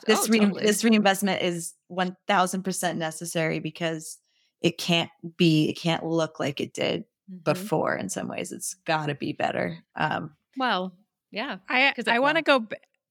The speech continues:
Speaker 3: <laughs> I wanna go back to this, this one thing you said about these things people are working through. You said, you had a great quote and you said, "The things
Speaker 2: How you
Speaker 3: people work
Speaker 2: ride your
Speaker 3: through."
Speaker 2: bike is how you
Speaker 3: Yes.
Speaker 2: live your life.
Speaker 3: <laughs>
Speaker 2: I
Speaker 3: Did
Speaker 2: wrote
Speaker 3: you
Speaker 2: it
Speaker 3: write it
Speaker 2: down.
Speaker 3: down? Yeah.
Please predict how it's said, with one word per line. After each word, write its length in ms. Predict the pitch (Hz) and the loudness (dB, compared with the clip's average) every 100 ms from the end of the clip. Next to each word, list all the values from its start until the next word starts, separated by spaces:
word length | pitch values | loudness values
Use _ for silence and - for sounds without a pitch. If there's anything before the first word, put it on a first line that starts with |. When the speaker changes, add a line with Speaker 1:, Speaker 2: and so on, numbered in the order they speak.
| - | -8
Speaker 3:
<laughs> 600 | 208 214 - _ _ - | -6 -8 -16 _ _ 0
I 60 | |
wanna 200 | 277 330 | 4 4
go 120 | 320 294 | 2 2
back 300 | 247 240 - | 2 0 0
to 140 | 233 | -2
this, 200 | 196 208 _ _ 196 _ - | 0 -4 _ _ -20 _ -6
this 240 | 202 - | -6 -4
one 220 | 202 226 233 | 0 0 2
thing 180 | 226 208 | 2 2
you 100 | 202 | 0
said 280 | - 190 185 | 2 0 2
about 320 | 175 170 - _ _ _ - | 2 2 -2 _ _ _ -4
these 200 | 220 - | -4 0
things 320 | 226 233 226 | 0 0 -4
people 280 | 247 226 233 | -6 -4 -2
are 100 | 214 | 0
working 400 | 190 185 190 190 | -2 -4 -8 -10
through. 540 | - 180 170 170 175 _ _ _ - | -4 -2 0 -2 -4 _ _ _ -6
You 100 | 214 | -6
said, 200 | - 233 | -4 -4
you 120 | 226 | -2
had 140 | 220 185 | -2 -2
a 20 | |
great 300 | 170 185 - | -2 -4 -2
quote 300 | - 180 165 | -2 -4 -4
and 100 | - | -8
you 80 | 175 | -10
said, 320 | 202 175 165 _ _ - | -6 -6 -8 _ _ -10
"The 80 | |
things 200 | 208 254 | 0 2
Speaker 2:
How 60 | 240 | 2
you 80 | - | 2
Speaker 3:
people 120 | 226 | 0
work 80 | 208 | 2
Speaker 2:
ride 140 | 208 202 | 0 2
your 200 | 214 202 | 0 2
Speaker 3:
through." 60 | 196 | 0
Speaker 2:
bike 280 | 302 - _ _ _ | -4 -8 _ _ _
is 160 | 277 214 | -10 0
how 60 | 208 | 0
you 160 | 220 | 0
Speaker 3:
Yes. 20 | |
Speaker 2:
live 140 | 214 226 | -2 -2
your 120 | 226 | 0
life. 220 | 226 330 - | 0 -2 -4
Speaker 3:
<laughs> 40 | |
Speaker 2:
I 60 | 415 - - 214 - | -6 -6 -16 -16 -12
Speaker 3:
Did 220 | 240 240 | -2 2
Speaker 2:
wrote 120 | 269 | 4
Speaker 3:
you 40 | 262 | 4
Speaker 2:
it 60 | |
Speaker 3:
write 140 | 240 233 | 4 2
it 100 | 233 | 4
Speaker 2:
down. 220 | 226 233 | 4 4
Speaker 3:
down? 80 | 339 _ _ 554 640 - - | 0 _ _ -18 -18 -20 -4
Yeah. 260 | 233 226 | 0 0